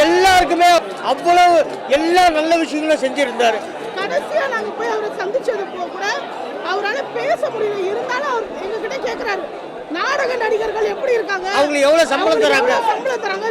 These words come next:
Speaker 2: ஜூனியர் ஆர்டிஸ்ட் எப்படி இருக்காங்க? அவங்களுக்கு ஒழுங்கா பென்ஷன் போகுதான்னு கேக்குறாரு. அந்த அளவுக்கு நடிகர், அந்த நடிகர் சங்கத்தை மட்டும் இல்லைங்க, அந்த நடிகர்களை தன்னுடைய குடும்பத்துல ஒருத்தரா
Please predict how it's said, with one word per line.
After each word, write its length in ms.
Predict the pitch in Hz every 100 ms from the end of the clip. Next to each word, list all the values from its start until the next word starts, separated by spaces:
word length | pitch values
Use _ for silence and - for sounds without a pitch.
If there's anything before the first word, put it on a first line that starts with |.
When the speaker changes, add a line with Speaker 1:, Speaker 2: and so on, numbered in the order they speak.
| 381
Speaker 2:
ஜூனியர் 420 | 427 587 605 494
ஆர்டிஸ்ட் 320 | 440 440 - 415
எப்படி 200 | - 440
இருக்காங்க? 300 | 381 370 381 415 - - -
அவங்களுக்கு 360 | 370 427 427 415
ஒழுங்கா 240 | 466 494 494
பென்ஷன் 440 | 466 508 - 539 466
போகுதான்னு 400 | 466 415 427 -
கேக்குறாரு. 340 | 392 359 339 415 359
அந்த 240 | 453 587
அளவுக்கு 400 | 480 494 - 180 185 - - - -
நடிகர், 460 | 320 403 508 523 453 349 - - - - 294
அந்த 140 | 349
நடிகர் 440 | 339 349 508 508 415
சங்கத்தை 340 | 415 494 440 440
மட்டும் 180 | 392 440
இல்லைங்க, 220 | 392 370 359
அந்த 120 | 339
நடிகர்களை 600 | 330 370 539 480 440 453 392
தன்னுடைய 300 | 392 392 381 -
குடும்பத்துல 500 | 466 508 523 453 415
ஒருத்தரா 360 | 415 392 403